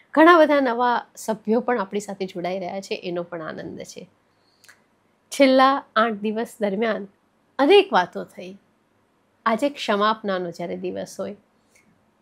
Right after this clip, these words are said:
ત્યારે આપણે સર્વ કોઈ મન, વચન, કાયાથી મિચ્છામી દુક્કડમ કહેશું. આપણે એકબીજાની, અમ, માફી પણ માંગશું. ખામે મી સવ જીવ, સવ જીવા ખમંતુ મે,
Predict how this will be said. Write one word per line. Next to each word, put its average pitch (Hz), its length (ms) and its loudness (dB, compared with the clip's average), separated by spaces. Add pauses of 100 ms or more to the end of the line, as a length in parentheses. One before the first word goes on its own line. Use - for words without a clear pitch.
(280)
ત્યારે 277 400 6
આપણે 240 380 -2 (160)
સર્વ 330 320 6
કોઈ 269 180 2
મન, 220 240 -2
વચન, 190 420 -6 (280)
કાયાથી 190 460 -6
મિચ્છામી 196 440 -6
દુક્કડમ 185 320 -10
કહેશું. 185 600 -12 (760)
આપણે 190 260 -6
એકબીજાની, 185 560 -6 (200)
અમ, - 340 -10
માફી 170 320 -6
પણ 240 220 -6
માંગશું. 240 640 -8 (800)
ખામે 240 300 0
મી 240 100 -2
સવ 220 320 -2
જીવ, 196 280 -6 (140)
સવ 214 340 -2
જીવા 190 320 -4
ખમંતુ 180 500 -10
મે, 175 240 -12